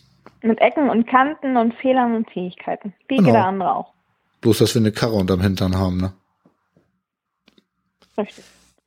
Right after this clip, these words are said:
Speaker 1: Dann haben wir natürlich manchmal die A-Karte gezogen, wie ich damals in der Schule bei Menschen, die mich angenommen haben.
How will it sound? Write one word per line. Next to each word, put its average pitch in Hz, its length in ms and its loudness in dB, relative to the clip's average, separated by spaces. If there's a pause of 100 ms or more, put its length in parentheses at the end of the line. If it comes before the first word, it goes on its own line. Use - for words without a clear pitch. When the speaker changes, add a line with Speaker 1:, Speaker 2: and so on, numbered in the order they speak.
(500)
Speaker 1:
Dann 208 180 -2
haben 233 100 2
wir 240 80 6
natürlich 226 380 0
manchmal 226 300 -2
die 202 140 -4
A-Karte 240 520 0
gezogen, 254 640 -2
wie - 140 -10
ich - 220 -18
damals 220 400 -2
in 196 100 -4
der 196 100 -2
Schule 240 300 -2
bei 220 180 2
Menschen, 214 340 -2
die 214 80 0
mich 202 140 -4
angenommen 247 480 2
haben. 262 220 2